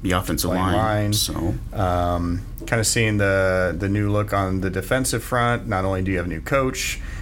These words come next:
Speaker 2: breaking in some new guys, uh, Da-, Darian Daniels, Damian Daniels already here. Darian transferred from O-, Oklahoma State.
Speaker 1: Mm-hmm.
Speaker 2: Um,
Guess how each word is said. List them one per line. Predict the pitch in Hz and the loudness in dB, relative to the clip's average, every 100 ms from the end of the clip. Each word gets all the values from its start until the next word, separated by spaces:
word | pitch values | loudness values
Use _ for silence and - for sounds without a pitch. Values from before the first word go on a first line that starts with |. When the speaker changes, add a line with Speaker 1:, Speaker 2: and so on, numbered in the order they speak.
| - | -6
Speaker 2:
breaking | - 98 98 | 0 0 2
in | 95 | 0
some | 92 98 | 0 0
new | 95 | 0
guys, | 98 98 101 104 101 98 | 0 2 2 2 0 -2
uh, | 95 85 80 80 - - - - - - - - - - - - | -2 -2 -2 -2 -4 -8 -14 -16 -16 -16 -16 -16 -16 -16 -18 -8
Da-, | - 95 90 - - - - | -2 -2 -4 -8 -8 -10 -6
Darian | 110 120 127 104 92 | 0 2 2 2 0
Daniels, | 92 87 90 90 104 | 0 0 0 0 0
Damian | 104 107 98 90 | 0 0 2 0
Daniels | 92 92 95 | 0 0 0
already | 92 92 | 0 2
here. | 107 95 95 | 2 0 -2
Darian | - 104 101 101 101 | -2 0 0 0 0
transferred | 95 98 98 - 92 | 0 -2 -2 -4 -6
from | - 87 | -4 -4
O-, | - - 110 | -4 -4 -4
Oklahoma | 92 92 92 | -2 -2 -2
State. | - - 117 117 - | -2 0 0 0 -2
Speaker 1:
Mm-hmm. | 110 107 147 - | 0 2 0 0
Speaker 2:
Um, | 95 90 87 87 87 87 | 0 2 2 0 0 -2